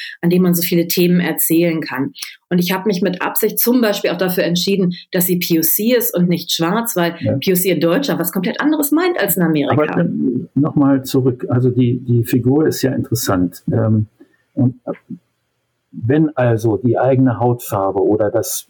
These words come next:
Speaker 2: wie ich mich definiere, schwarz, weiß, pe-,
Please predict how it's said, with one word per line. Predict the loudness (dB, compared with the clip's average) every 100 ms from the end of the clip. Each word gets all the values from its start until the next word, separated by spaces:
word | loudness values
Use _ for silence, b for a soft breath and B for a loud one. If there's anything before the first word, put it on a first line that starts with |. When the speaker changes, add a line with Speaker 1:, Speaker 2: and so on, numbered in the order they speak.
| -4
Speaker 2:
wie | 0 2 2
ich | 0
mich | 0 0
definiere, | 0 2 2 4 2 0
schwarz, | -2 -2 -2 -2 -4 -4
weiß, | 0 0 0 -2
pe-, | -4 -4